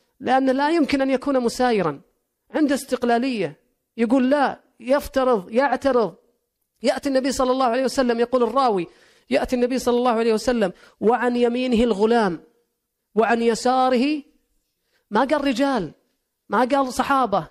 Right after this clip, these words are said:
قال الأشياخ. ليش؟ عشان نتخيل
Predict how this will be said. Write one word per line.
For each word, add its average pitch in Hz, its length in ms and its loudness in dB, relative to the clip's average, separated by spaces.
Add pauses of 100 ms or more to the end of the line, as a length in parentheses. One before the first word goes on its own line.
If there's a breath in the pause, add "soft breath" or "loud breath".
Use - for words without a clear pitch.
(500)
قال 262 320 4
الأشياخ. 269 880 0 (840)
ليش؟ 240 440 0 (720)
عشان 240 200 0
نتخيل 262 640 0